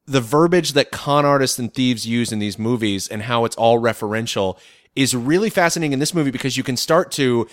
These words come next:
if you understand a couple of the references, you can start to pick it apart and understand that it all really does mean something. And my favorite is the Billy Martin. Billy Martin was a coach for the Yankees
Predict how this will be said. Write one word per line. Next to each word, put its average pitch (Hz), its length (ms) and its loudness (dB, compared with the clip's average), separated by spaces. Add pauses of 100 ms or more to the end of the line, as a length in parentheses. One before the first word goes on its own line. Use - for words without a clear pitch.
(140)
if 123 120 -4
you 143 120 -2
understand 165 420 -2
a 135 60 -2
couple 139 240 -2
of 123 60 -2
the 120 60 -2
references, 131 460 0
you 123 80 -2
can 123 100 -4
start 135 240 -2
to - 60 -10
pick - 180 -8
it 117 60 -8
apart 139 460 0 (340)
and 127 140 0
understand 131 500 0
that 110 100 -6
it 131 120 -4
all 170 240 2
really 202 200 4
does 165 240 2
mean 180 200 2
something. 95 480 -4 (720)
And 147 400 0
my 139 300 2
favorite 170 500 0
is 117 540 2 (600)
the 127 140 -2
Billy 123 240 0
Martin. 110 460 -2 (420)
Billy 233 240 2
Martin 165 500 0
was 120 800 0
a 123 240 0
coach 196 480 -2
for 156 120 -4
the 131 100 -8
Yankees 123 680 -4